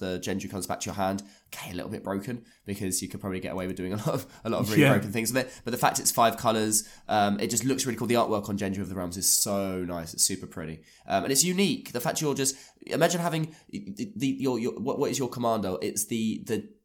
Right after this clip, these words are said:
Speaker 1: the, the, the, the, the spirit of the land that just keeps coming back and animates these lands into eight twelve to smack you over the head with. That's great. Uh, Maelstrom Archangel, whenever it deals damage, combat damage to a player, you may play a non-land from your hand without paying its mana cost.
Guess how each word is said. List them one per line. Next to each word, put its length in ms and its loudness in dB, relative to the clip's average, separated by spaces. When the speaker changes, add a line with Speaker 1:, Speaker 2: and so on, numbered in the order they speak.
Speaker 1:
the, 100 -4
the, 260 -4
the, 440 -6
the, 240 -4
the 100 -2
spirit 440 6
of 100 0
the 100 2
land 400 4
that 140 -6
just 120 0
keeps 240 2
coming 320 2
back 200 4
and 120 -4
animates 420 2
these 180 -2
lands 200 2
into 160 -2
eight 160 0
twelve 200 -4
to 80 0
smack 260 0
you 80 -4
over 140 -2
the 80 -2
head 160 -4
with. 100 -6
That's 180 -8
great. 360 -10
Uh, 100 4
Maelstrom 340 6
Archangel, 460 4
whenever 220 0
it 20 -2
deals 180 -2
damage, 280 0
combat 240 0
damage 160 -2
to 80 -4
a 20 -4
player, 360 -2
you 80 -4
may 80 0
play 160 -2
a 40 2
non-land 360 0
from 100 -6
your 80 -4
hand 240 -6
without 220 -8
paying 160 -8
its 100 -8
mana 160 -8
cost. 360 -10